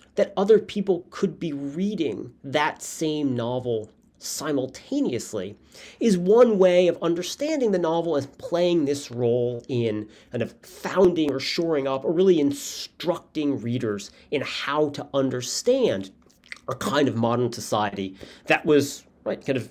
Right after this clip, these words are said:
right, had very quickly kind of grown beyond the realm of the visible, right, beyond the realm of kind of, right, your neighbors and people that you might know. So I think that's the way of understanding the sociality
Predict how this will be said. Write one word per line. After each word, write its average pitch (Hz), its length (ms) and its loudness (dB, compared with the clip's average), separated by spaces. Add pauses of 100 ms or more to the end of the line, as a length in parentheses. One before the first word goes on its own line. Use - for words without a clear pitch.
(100)
right, 120 160 -2
had 120 100 -4
very 139 160 2
quickly 160 480 2
kind 135 140 0
of 107 160 -8
grown 123 580 4
beyond 107 640 0
the 107 140 -4
realm 101 580 -2
of 101 220 -6
the 117 60 -4
visible, 127 440 0
right, 101 220 -2
beyond 110 260 -2
the 98 80 -4
realm 95 420 -4
of 98 200 -8 (240)
kind 110 80 -6
of, - 120 -14
right, 98 220 -4 (140)
your 120 100 -4
neighbors 110 380 -4
and 98 100 -6
people - 400 -14 (220)
that 113 120 -2
you 107 120 -10
might 95 400 -12
know. 110 400 -4 (260)
So 285 100 4
I 247 40 4
think 302 160 4
that's 262 440 0
the 214 140 6
way 196 280 8
of 185 100 4
understanding 143 1080 0 (400)
the 151 460 0 (160)
sociality 123 1300 2